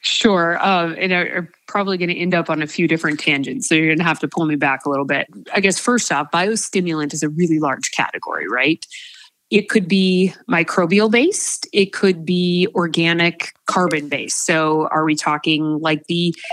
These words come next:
algae and seaweeds, humic acid, fulvic acid, protein hydrolysates? Are we talking, quote, bugs in a jug, where we're introducing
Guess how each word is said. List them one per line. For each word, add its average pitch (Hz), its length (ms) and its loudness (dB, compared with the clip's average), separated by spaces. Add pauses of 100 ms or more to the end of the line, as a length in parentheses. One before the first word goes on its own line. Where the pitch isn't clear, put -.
(140)
algae 180 400 0
and 165 160 -2
seaweeds, 165 480 -2
humic 190 300 2
acid, 165 340 -2
fulvic 170 360 0
acid, 165 500 0 (380)
protein 202 360 2
hydrolysates? 170 1120 0
Are 165 140 0
we 160 140 2
talking, 165 680 0
quote, 165 320 -2
bugs 160 300 -2
in 175 80 0
a 175 80 2
jug, 175 360 0
where 147 140 0
we're 147 260 0
introducing 165 840 -2